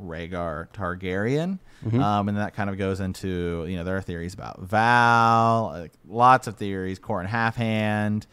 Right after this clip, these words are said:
Speaker 1: um, theories. I think I, I'm kind of more inclined on the Mance Ray-, Mance is Arthur Dayne. I think that,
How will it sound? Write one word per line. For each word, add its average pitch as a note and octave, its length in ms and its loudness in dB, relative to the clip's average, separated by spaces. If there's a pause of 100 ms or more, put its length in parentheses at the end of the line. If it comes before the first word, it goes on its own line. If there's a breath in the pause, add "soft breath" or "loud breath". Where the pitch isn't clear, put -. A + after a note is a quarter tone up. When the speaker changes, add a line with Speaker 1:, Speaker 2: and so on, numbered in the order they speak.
(320 soft breath)
Speaker 1:
um, F2+ 320 -6
theories. G2 400 -8 (120)
I B2 120 6
think C3+ 320 0
I, D#3 180 8 (240)
I'm G3 420 6
kind C3 280 2
of A2 80 0
more A2 240 -2
inclined G2+ 460 -6
on F#2+ 180 -6
the F#2 440 -8
Mance F#2 300 -10
Ray-, F2+ 280 -10 (280)
Mance F#2+ 320 -8
is D#2+ 520 -12
Arthur F#2+ 500 -10
Dayne. F2 580 -8
I G2 120 -8
think F#2+ 200 -10
that, F2+ 320 -8